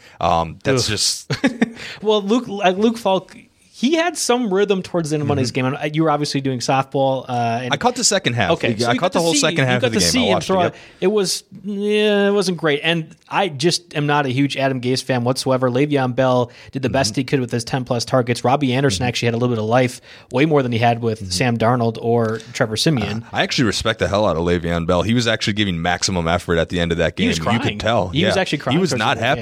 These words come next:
Speaker 2: game.
Speaker 1: Like, you could tell that he cared. And, you know, a lot of my narrative-based, like, dislike for Le'Veon Bell heading into the year, just thinking, man, after that year off, like, w-, what's his
Speaker 2: Right.
Speaker 1: motivation level gonna be at? <laughs> He looked pretty damn motivated in that game. So, uh, if anything, that's a good sign. If you need to take, if you're a Jets fan who needs to take any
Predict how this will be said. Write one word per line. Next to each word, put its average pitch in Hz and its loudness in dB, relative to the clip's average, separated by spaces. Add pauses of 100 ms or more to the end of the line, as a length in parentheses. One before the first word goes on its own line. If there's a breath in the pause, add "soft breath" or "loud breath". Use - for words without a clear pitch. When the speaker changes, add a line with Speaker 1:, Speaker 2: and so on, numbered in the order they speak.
Speaker 2:
game. 87 2
Speaker 1:
Like, 92 0
you 147 2
could 147 -2
tell 139 0
that 113 0
he 147 -2
cared. 110 -2
And, 85 -4
you 104 -2
know, 95 2
a 90 -2
lot 117 2
of 120 0
my 113 2
narrative-based, 104 0
like, 92 0 (300 loud breath)
dislike 104 0
for 101 -2
Le'Veon 98 2
Bell 95 0
heading 95 0
into 113 0
the 90 -2
year, 90 0
just - -8
thinking, 87 -4
man, 107 0
after 92 -2
that 87 2
year 85 2
off, 101 0
like, 78 -2 (640 soft breath)
w-, 95 -2
what's 101 0
his - 0
Speaker 2:
Right. 127 2
Speaker 1:
motivation 104 2
level 82 2
gonna 78 -2
be 82 0
at? 78 0
<laughs> - -8
He - -2
looked 131 0
pretty 127 0
damn 104 2
motivated 82 0
in 80 -4
that 82 -4
game. 85 0
So, 85 2
uh, 85 2 (260 loud breath)
if - -4
anything, 113 -2
that's 90 -2
a 98 -4
good 80 -8
sign. 85 0
If 87 -2
you 95 -6
need 117 -4
to 101 -10
take, 95 -2
if 107 -8
you're 160 0
a - -4
Jets 123 -2
fan 117 -2
who 101 -6
needs 101 -6
to - -10
take 101 -2
any 104 -2